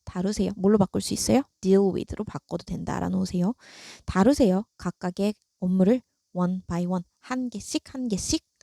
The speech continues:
다루세요. 그러니까 이렇게 바꿔야 될, "이거 고치고요, 이거 고치고요, 이거 고치고요,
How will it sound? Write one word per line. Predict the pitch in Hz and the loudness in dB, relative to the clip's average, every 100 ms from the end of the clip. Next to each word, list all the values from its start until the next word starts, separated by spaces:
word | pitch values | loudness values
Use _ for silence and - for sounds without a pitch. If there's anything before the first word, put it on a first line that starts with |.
| _ | _
다루세요. | - - 170 190 170 | -8 2 4 6 2
그러니까 | 175 196 _ _ _ _ _ | 0 -10 _ _ _ _ _
이렇게 | - - - _ _ | -14 -8 -8 _ _
바꿔야 | - 233 - 370 330 | -4 -4 0 4 4
될, | 285 214 214 _ _ | 4 2 2 _ _
"이거 | 262 285 311 | -2 4 6
고치고요, | 220 - 247 262 339 | 4 2 0 0 0
이거 | - 208 302 | 0 -4 -2
고치고요, | 277 - - 240 294 311 | -2 -4 -6 -6 -4 -4
이거 | 196 208 294 | -6 -4 -4
고치고요, | 226 - 220 214 262 | -4 -4 -2 4 4